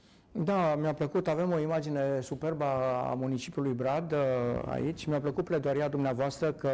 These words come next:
un politician responsabil trebuie să gândească să asigure utilități, salarii, pensii, tot absolut. Deci asta reducem la partea concretă, nu la sloganuri și la, exact cum spuneți dumneavoastră, „N-ar fi rău să fie bine”,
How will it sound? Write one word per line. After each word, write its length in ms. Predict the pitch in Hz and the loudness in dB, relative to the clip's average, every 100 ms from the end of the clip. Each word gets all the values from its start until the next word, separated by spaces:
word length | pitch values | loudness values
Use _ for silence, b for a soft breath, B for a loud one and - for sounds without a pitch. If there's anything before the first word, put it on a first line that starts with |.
| 131 | 2
un 120 | 131 | 0
politician 460 | 123 135 131 123 147 | 0 -2 -2 -2 -2
responsabil 460 | 147 143 127 147 147 | -2 -4 -4 -2 0
trebuie 220 | 147 147 | -2 -2
să 180 | 147 131 | -4 -2
gândească 600 | 135 139 131 151 143 B B B B B B | 0 0 0 0 0 B B B B B B
să 180 | - - | -10 -2
asigure 400 | 139 - 151 156 | -2 0 0 2
utilități, 680 | 147 139 139 131 151 180 - | 2 0 -2 0 0 -2 -6
salarii, 680 | - 131 135 147 147 151 151 | -6 -2 0 0 0 0 -2
pensii, 580 | - 131 135 - 151 151 | -4 -4 -4 -4 -2 -2
tot 220 | 143 143 | -2 -4
absolut. 420 | 135 - 127 151 | -4 -2 -2 0
Deci 160 | 147 - | -2 -2
asta 580 | 156 160 147 143 135 | -2 0 2 2 0
reducem 360 | 131 135 147 156 | 0 -2 -2 -2
la 420 | 143 135 135 127 123 | 0 2 0 0 -2
partea 280 | 151 156 | -2 -2
concretă, 520 | 139 135 123 131 - 156 | -2 -2 0 0 0 0
nu 140 | 147 | 0
la 160 | 156 147 | 0 -2
sloganuri 720 | - 135 120 127 127 143 139 | 0 0 2 0 0 -2 -4
și 120 | 143 | -2
la, 420 | 135 127 123 123 - | 0 2 0 -2 -4
exact 280 | 139 135 139 | -2 0 -2
cum 100 | 143 | -4
spuneți 240 | 147 143 | -2 -2
dumneavoastră, 300 | 139 143 156 | 0 0 0
„N-ar 140 | 147 151 | 0 0
fi 100 | 151 | -2
rău 120 | 151 | -2
să 120 | 151 | -2
fie 180 | 143 143 | -2 0
bine”, 360 | 135 160 - | 0 0 -2